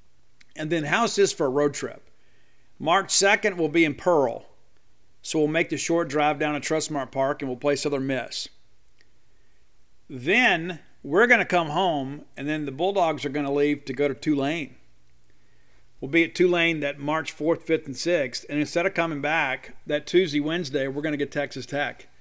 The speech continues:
down there in Biloxi. Looking forward to seeing you all down there. We're gonna find out an awful lot about our team the first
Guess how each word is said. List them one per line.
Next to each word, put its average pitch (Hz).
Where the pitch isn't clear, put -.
down 147
there 143
in 127
Biloxi. 127
Looking 143
forward 151
to 139
seeing 147
you 143
all 131
down 131
there. 123
We're 180
gonna 208
find 175
out 160
an 147
awful 160
lot 156
about 143
our 139
team 123
the 143
first 151